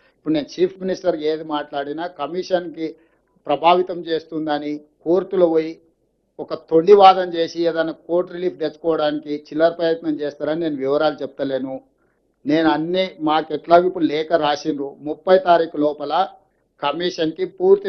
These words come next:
వివరాలతో కూడుకున్న నివేదిక మా సాగునీటి పారుదల శాఖ సబ్మిట్ చేస్తుంది. కాళేశ్వరం కమిషన్ మాకు లేఖ రాసింది. ఎప్పుడు ఈటెల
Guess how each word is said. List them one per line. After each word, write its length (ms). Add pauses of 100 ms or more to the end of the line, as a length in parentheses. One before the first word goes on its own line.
వివరాలతో 520 (120)
కూడుకున్న 360 (140)
నివేదిక 440 (1000)
మా 100 (280)
సాగునీటి 460
పారుదల 280 (100)
శాఖ 200 (120)
సబ్మిట్ 440
చేస్తుంది. 480 (600)
కాళేశ్వరం 580 (120)
కమిషన్ 600 (300)
మాకు 280 (200)
లేఖ 200 (180)
రాసింది. 500 (800)
ఎప్పుడు 300 (420)
ఈటెల 320